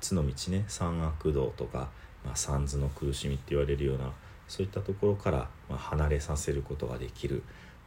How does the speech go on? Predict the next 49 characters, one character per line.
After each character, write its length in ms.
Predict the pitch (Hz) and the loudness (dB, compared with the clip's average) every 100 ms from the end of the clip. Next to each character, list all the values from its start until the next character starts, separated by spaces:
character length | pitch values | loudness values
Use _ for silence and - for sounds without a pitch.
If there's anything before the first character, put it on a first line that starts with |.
| - | 0
な 80 | 87 | 2
の 80 | |
で、 100 | 73 | 2
非 160 | 73 82 | 2 2
常 240 | 80 80 | 4 6
に 260 | 80 78 76 - - - - | 6 6 4 -2 -16 -18 -6
こ 80 | 76 | -2
う 60 | 69 - | -2 -2
パ 160 | - 101 | 4 6
ワ 220 | 90 73 | 6 4
ー 100 | 65 | 2
が 140 | 64 | 0
あ 60 | 65 | 0
る、 220 | 64 67 - - - - | 0 0 -2 -14 -16 -6
勢 460 | 78 76 98 87 | -4 0 6 8
い 80 | 76 | 8
が 240 | 69 73 95 | 4 2 2
あ 60 | |
る、 240 | 90 71 - - - - - | 4 4 2 -8 -20 -16 -4
え 120 | 76 | -2
ー、 20 | |
方 280 | 73 73 78 | -2 -2 -2
と 120 | 76 | -2
い 60 | 78 | -2
う 20 | |
こ 140 | 78 - | -4 -2
と 120 | 95 | 4
で、 260 | 107 87 73 - - | 8 8 4 -6 -2
大 340 | 82 80 82 | 4 4 4
勢 340 | 80 - 85 76 | 2 2 2 2
至、 360 | - 90 85 - | 2 2 0 2
大 120 | 85 78 | 2 2
き 140 | - | 0
な 80 | 71 | 0
勢 380 | 69 - 78 71 | 0 2 4 4
い 20 | |
が 100 | 64 | 2
至 280 | 67 - 101 | 0 4 4
る 100 | 78 | 4
と 140 | - | 0
い 80 | 62 | -4
う 20 | |
ふ 160 | - - | -6 -8
う 60 | |
な、 100 | 101 - - - - - - | -8 -10 -14 -20 -20 -20 -16
そ 200 | - 113 | 2 4
う 20 | |
い 160 | 107 | 8
う 80 | 101 | 6